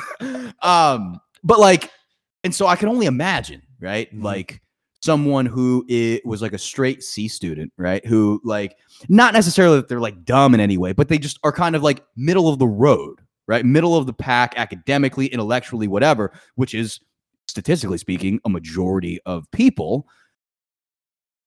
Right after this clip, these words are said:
Speaker 1: I, I, how the fuck are you supposed to survive? Like, how, how are you supposed to figure this shit out?
Speaker 2: I don't know.
Speaker 1: Like,
Speaker 2: I don't know.
Speaker 1: you know?
Speaker 2: What, on the fly? The fly experience? I don't know. I keep, I keep saying that.
Speaker 1: Yeah.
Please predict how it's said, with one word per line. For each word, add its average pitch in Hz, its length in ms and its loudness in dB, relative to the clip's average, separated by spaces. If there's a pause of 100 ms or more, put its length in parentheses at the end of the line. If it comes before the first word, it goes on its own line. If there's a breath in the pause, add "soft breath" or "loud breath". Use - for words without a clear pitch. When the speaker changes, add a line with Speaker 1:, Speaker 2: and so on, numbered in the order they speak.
(500)
Speaker 1:
I, 139 240 -4 (640)
I, 226 260 4
how 170 320 4
the 254 120 6
fuck 277 300 6
are 254 60 4
you 262 140 8
supposed 294 380 8
to 262 100 -6
survive? 254 640 2
Like, 165 180 -2
how, 208 160 2
how 247 180 2
are 294 60 0
you 285 80 -2
supposed 302 220 -4
to - 60 -12
figure 427 200 -2
this 415 140 0
shit 453 240 0
out? - 180 -4 (560)
Speaker 2:
I 95 40 -12
don't 104 140 -6
know. 208 340 -6
Speaker 1:
Like, 185 300 0 (120)
Speaker 2:
I 107 140 -4
don't 113 200 -4
know. 202 300 -6
Speaker 1:
you 131 80 -2
know? 143 180 0
Speaker 2:
What, 127 320 -2
on 104 160 -2
the 110 80 -4
fly? 120 500 -2 (600)
The 98 80 -16
fly 98 320 -4
experience? 104 640 -6
I 98 60 2
don't 104 100 0
know. 107 60 0
I 95 120 0
keep, - 180 -8 (100)
I 98 80 -6
keep 98 200 -10
saying 101 340 -2
that. 90 200 -2 (160)
Speaker 1:
Yeah. 110 160 0